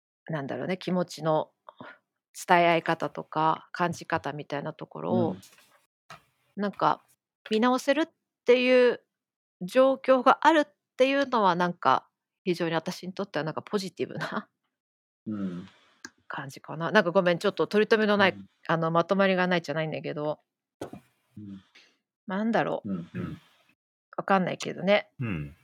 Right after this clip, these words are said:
Speaker 1: うちの母親、ね、ソシどう？
Speaker 3: いや、なんかすごい二人の話聞きながら改めて整理されることが多いなと思って、今日も話聞いてるんですけど、
Speaker 1: うん、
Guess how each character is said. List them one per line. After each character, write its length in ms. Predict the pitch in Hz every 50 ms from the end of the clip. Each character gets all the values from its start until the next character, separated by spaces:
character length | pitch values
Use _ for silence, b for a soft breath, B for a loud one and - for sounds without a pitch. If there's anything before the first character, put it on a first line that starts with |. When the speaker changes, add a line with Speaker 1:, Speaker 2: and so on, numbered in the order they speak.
| _ _ _
Speaker 1:
う 80 | 233 214
ち 120 | - 247
の 120 | 254 262 233
母 220 | 214 240 240 247
親、 160 | 247 220 - -
ね、 260 | 214 220 220 - - _
ソ 160 | - 285 294
シ 200 | 277 - 180 -
ど 640 | - 190 208 185 - 69 80 90 95 147 220 262 -
う？ 340 | _ _ _ _ _ - _ _ - - _ _ _ _ _ _ _ _ _ _ _ B B B B B B _ _ _ _ -
Speaker 3:
い 60 | 175
や、 280 | 170 170 170 156 - - _ _ _ _ -
な 100 | 151 156
ん 40 |
か 240 | 147 - 120 107 104 - - - -
す 200 | - - - 117
ご 200 | 123 123 120 113
い 320 | 101 90 85 80 85 - - _ -
二 60 | -
人 200 | - 135 127 123
の 80 | 117
話 280 | 101 101 95 92 - -
聞 80 | - -
き 100 | - 101
な 100 | 98 90
が 80 | 87
ら 260 | 85 82 85 92 95
改 140 | 92 104 98
め 100 | 87 82
て 420 | - - 76 73 71 71 69 - - _ _ _ _ _ _ _ _ _ _ _ _
整 220 | - - 135 120
理 100 | 107 98
さ 120 | - 98
れ 80 | 92 87
る 80 | - -
こ 100 | 95 85
と 120 | 95 87
が 80 | 90 95
多 140 | 107 107
い 40 | 107
な 200 | 110 117 120 120
と 100 | - 101
思 120 | 90 85 82
っ 80 | -
て、 180 | - _ 85 82
今 180 | 78 - 95
日 20 | 85
も 60 | 78
話 340 | 87 82 82 80 - - 87
聞 40 | 78
い 40 |
て 100 | - 85
る 120 | 82 80 78
ん 20 |
で 80 | 76 76
す 80 | -
け 100 | - 123
ど、 200 | 123 147 - -
Speaker 1:
う 20 | 247
ん、 200 | 233 208 202